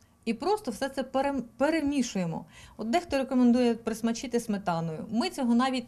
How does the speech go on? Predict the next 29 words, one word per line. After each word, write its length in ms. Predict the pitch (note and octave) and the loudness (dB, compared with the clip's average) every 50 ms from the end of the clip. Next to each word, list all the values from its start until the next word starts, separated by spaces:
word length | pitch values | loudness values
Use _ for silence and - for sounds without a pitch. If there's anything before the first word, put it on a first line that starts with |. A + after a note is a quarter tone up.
| - - | -6 -4
не 160 | F#3+ G3 A#3+ | 0 2 2
робимо, 400 | B3+ C4+ B3 G3 F#3+ F3+ E3+ E3+ | 2 2 0 0 0 0 -2 -2
тому 220 | - A#3+ B3+ C#4+ C#4+ | 0 0 0 0 -2
що 280 | - - C4+ C4 B3 B3 - - - - - - _ _ _ | -4 0 2 2 2 0 -2 -12 -20 -20 -20 -20 _ _ _
дуже 280 | - G3 A#3+ A3+ B3 C#4+ | -4 -4 -2 -2 -2 -4
цікаво, 480 | C4+ - C4 - B3+ A#3+ G#3+ G3 F#3+ F#3 | -4 -6 -4 2 2 2 4 4 0 -2
коли 340 | - A3+ A#3 A#3+ B3 A#3+ | 0 2 4 6 6 6
йде 340 | A#3 A3+ - A3+ G#3 A3+ A3 | 4 4 0 0 2 2 2
поєднання 800 | G#3+ - A3+ A3+ A3+ G#3 F#3+ G#3+ G#3 G3+ F#3+ F#3 F3 F3 F3 E3 E3 | 2 2 0 2 2 2 2 2 2 2 2 0 0 -2 -4 -2 0
банану, 680 | F#3+ G3+ G#3+ G#3 G#3 G3+ F3+ E3+ D#3+ D#3+ D#3 D3+ D#3 G3 - - - | 2 2 4 4 4 4 2 2 0 -4 -6 -8 -10 -16 -18 -10 -8
яблука, 600 | F#3 E3+ G#3+ G#3+ G3+ F3+ E3 D#3+ E3+ - E3+ D#3 - | -6 -2 0 0 0 0 -2 -8 -10 -10 -10 -10 -10
апельсина 540 | F#3+ F#3 G#3 G#3 G3+ G#3 - G#3 F#3 E3 - - | -10 -6 -4 -6 -6 -4 -2 -2 -2 -2 -4 -8
і 80 | F3 | -12
ківі, 380 | F3 - D4 F4+ G4 C4+ F3+ E3 - - - - - - _ _ - | -12 -6 -2 -2 0 0 -2 -4 -6 -16 -20 -20 -20 -20 _ _ -8
Оці 160 | F#3 F#3 - B3 | -8 -4 -4 -4
смаки 360 | A#3+ A#3+ B3 A#3+ B3 C#4 A#3+ | 0 2 0 0 0 -4 -6
чудово 380 | - C4+ A#3 B3 C4 B3 B3+ | -4 -4 -2 -2 0 0 0
змішуються, 500 | B3 B3 D4+ G4 G#4 - G#3+ F#3+ - F#3 | 0 0 -2 -2 -2 -4 -4 -4 -4 -4
вони 220 | E3+ F#3+ G#3 G#3+ G#3+ | -4 0 0 0 2
доповнюють 640 | G3 F#3+ A3+ A3+ - D#4 F#4 G#4+ G4+ D#4+ B3 A#3 A3+ | 2 2 0 0 0 -2 -2 -2 0 0 -2 -2 -2
один 220 | G3 F#3 G3 F3+ | -2 -4 -2 -2
одного. 460 | F#3 F3 E3 D#3+ E3 E3 D#3+ D#3+ D#3+ - - - - - - - _ | -2 -4 -4 -4 -6 -8 -8 -8 -10 -14 -16 -20 -20 -20 -20 -20 _
Трошечки, 800 | - A#3 E4 G#4 - D4+ C4 - - - B3 A#3 A3 G#3 G3+ F#3+ - | -4 0 0 0 0 0 -6 -8 -4 2 4 4 4 4 2 0 -2
ем, 540 | - F#3+ F#3 F#3 F3+ F3+ F3+ F3 E3+ E3 E3 - - - - - - | -2 -2 -2 -2 -2 -2 -2 -2 -2 -2 -2 -4 -6 -8 -10 -10 -10
сік 320 | F#3 - - D4 C#4 A#3+ - | -10 -8 -4 -4 -4 -4 -4
пускає 880 | - G#3+ G#3 - - - G#3 G3+ F#3+ F#3 F3+ F3 E3+ E3 D#3+ D#3 - - - - | -8 -8 -8 -8 -4 -2 0 0 0 0 0 -2 -2 -2 -4 -6 -8 -10 -8 -8
апельсин, 760 | F3 E3+ - F#3+ F#3 E3+ E3+ - - A#3+ C#4+ D#4+ D#4+ D#4 - | -8 -4 -2 -4 -4 -4 -6 -4 -2 -2 -2 0 -4 -4 -4
трішки 360 | - A3+ A3+ G#3 - - F3 | -4 -4 -4 -4 -6 -6 -6
яблуко, 720 | E3+ E3 F#3+ A3 C4 D4 D4+ C4 C4 C4 B3+ - B3+ B3 | -6 -2 0 0 2 2 0 0 -4 -6 -4 -2 -2 -2